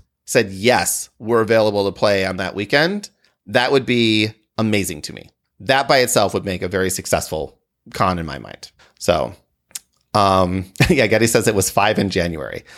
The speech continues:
and now we're up to eighty-six. So, <sighs> all right. Okay. I don't think I can gush about this anymore. Um, I do want to say thank you to Getty nineteen, um, also known as Rich.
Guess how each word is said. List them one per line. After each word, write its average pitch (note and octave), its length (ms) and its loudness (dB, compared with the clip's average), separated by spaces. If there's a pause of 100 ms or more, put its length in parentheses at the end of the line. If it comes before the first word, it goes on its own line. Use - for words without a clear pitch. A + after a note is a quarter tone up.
(180)
and F2+ 120 -8
now F2+ 160 -2
we're F2+ 80 -2
up F2 100 -8
to - 100 -8
eighty-six. - 640 -10 (320)
So, - 340 -6 (200)
<sighs> - 220 -10
all C3+ 360 2 (400)
right. G#2+ 320 4 (320)
Okay. C#3 280 2 (420)
I A#2 60 2
don't B2+ 120 4
think D3+ 140 2
I C#3+ 40 2
can C#3 160 -4
gush A#2 200 2
about G#2+ 220 2
this G#2+ 160 -4
anymore. C#3+ 680 2 (200)
Um, G2 640 2 (240)
I A2+ 100 2
do C3 260 4
want C#3+ 320 2
to C3 120 -4
say A2+ 220 2
thank A2+ 380 -2
you B2+ 200 0
to G#2 680 -2 (540)
Getty C#3+ 260 2
nineteen, A#2 800 2 (240)
um, G2 580 0 (180)
also G#2 260 2
known G#2+ 200 0
as G#2+ 160 -2
Rich. - 400 0